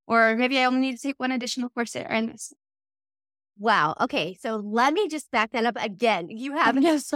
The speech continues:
Speaker 2: such an amazing story. Okay. So you are in your freshman year of high school and you decide that you
Speaker 1: Yes.
Speaker 2: want to take one course in a language other than English. And what language was that?
Speaker 1: Yes. Oh, it was Spanish.
Speaker 2: Spanish. Okay. So you say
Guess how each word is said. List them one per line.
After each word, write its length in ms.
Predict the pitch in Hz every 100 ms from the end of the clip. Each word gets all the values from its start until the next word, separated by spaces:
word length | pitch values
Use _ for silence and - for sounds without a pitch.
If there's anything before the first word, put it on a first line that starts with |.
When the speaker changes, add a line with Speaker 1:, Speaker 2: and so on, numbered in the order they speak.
| 285
Speaker 2:
such 460 | - - 349 359
an 140 | - 381
amazing 340 | 359 330 302
story. 260 | 302 247 -
Okay. 200 | 254 220
So 180 | - 220
you 300 | 226 285 294
are 220 | 226 240
in 160 | 233
your 140 | 226 208
freshman 560 | - 233 285 - 427
year 320 | 370 302 294 330
of 80 |
high 160 | 294 196
school 440 | - - 175 190 226 _ _ -
and 140 | 240
you 100 | 240
decide 320 | 226 240 240
that 100 | 311
you 140 | - 247
Speaker 1:
Yes. 20 |
Speaker 2:
want 180 | 240 247
to 60 |
take 220 | 226 240 277
one 420 | 185 202 226 302
course 340 | - 233 240
in 80 | 233
a 60 | 202
language 380 | 208 196 202
other 180 | 190 190
than 180 | 175 180
English. 360 | - 180 165 -
And 120 | 220
what 180 | 240 -
language 400 | - 220 202 190
was 140 | 180 170
that? 160 | -
Speaker 1:
Yes. 380 | 294 320 - - _ _ -
Oh, 100 | 220
it 100 | 320
was 100 | 311
Spanish. 580 | - - - 143 - - _ -
Speaker 2:
Spanish. 280 | 302 180 -
Okay. 220 | 269 -
So 160 | - 247
you 320 | 226 240 226
say 500 | 226 277 311 370 427